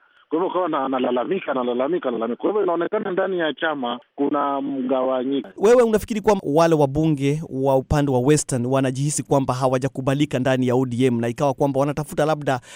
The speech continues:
Speaker 2: njia nyingine ya kuweza kuwa wanajiongoza kisiasa?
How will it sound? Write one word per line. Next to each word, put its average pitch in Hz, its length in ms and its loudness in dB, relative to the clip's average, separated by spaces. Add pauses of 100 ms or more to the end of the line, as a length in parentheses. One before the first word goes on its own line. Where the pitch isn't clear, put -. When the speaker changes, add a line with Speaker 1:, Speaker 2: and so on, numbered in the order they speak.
(140)
Speaker 2:
njia 147 320 4
nyingine 151 400 2
ya 135 80 2
kuweza 143 420 0
kuwa 131 380 0 (280)
wanajiongoza 131 640 0
kisiasa? - 520 -4